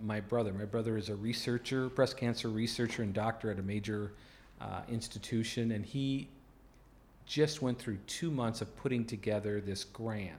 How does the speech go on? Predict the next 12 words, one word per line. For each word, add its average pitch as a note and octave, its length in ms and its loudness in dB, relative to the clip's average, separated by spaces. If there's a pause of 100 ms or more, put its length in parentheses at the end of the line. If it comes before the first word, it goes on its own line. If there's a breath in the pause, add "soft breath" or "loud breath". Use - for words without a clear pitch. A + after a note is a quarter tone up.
(160)
proposal. G2 600 -8 (540 loud breath)
So - 140 2
he D3+ 220 4
heads B2 320 6
up A2 420 2
all A#2 200 4
of G2+ 120 0
the G2+ 80 -2
research, F#2+ 560 -6
breast - 220 -4
cancer G2+ 320 -4
research, - 640 -8